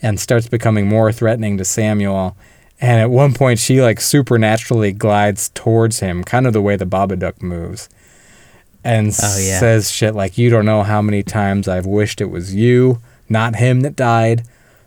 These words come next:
Speaker 1: "Sometimes I just wanna smash your head into a brick wall until your fucking brains pop out."
Speaker 2: Pretty
Speaker 1: And we
Speaker 2: brutal.
Speaker 1: haven't talked too much about the appearance of the Babadook, but yeah, he's, like, black top hat,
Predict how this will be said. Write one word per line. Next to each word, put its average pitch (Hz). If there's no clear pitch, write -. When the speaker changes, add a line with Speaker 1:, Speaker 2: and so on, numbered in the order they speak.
Speaker 1:
"Sometimes 117
I 101
just 104
wanna 98
smash 113
your 107
head 110
into 104
a 92
brick 110
wall 104
until 98
your 92
fucking 98
brains 90
pop 90
out." 80
Speaker 2:
Pretty 117
Speaker 1:
And 180
we 285
Speaker 2:
brutal. -
Speaker 1:
haven't 269
talked 202
too 220
much 190
about 131
the 113
appearance 123
of 98
the 101
Babadook, 95
but 113
yeah, 131
he's, 110
like, 117
black 147
top 135
hat, 131